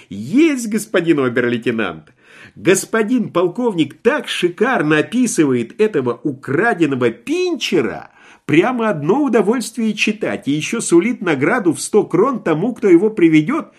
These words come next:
Очень приличное вознаграждение. Обыкновенно, э, в таких случаях даётся пятьдесят крон». Некий Божитех из Кожерш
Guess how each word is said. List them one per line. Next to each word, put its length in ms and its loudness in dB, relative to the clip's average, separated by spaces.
Очень 320 -4
приличное 500 -4
вознаграждение. 840 -4
Обыкновенно, 800 -4
э, 360 -2
в 60 -16
таких 300 -4
случаях 460 -4
даётся 400 0
пятьдесят 640 -4
крон». 280 -14
Некий 420 0
Божитех 800 -2
из 260 -10
Кожерш 840 -4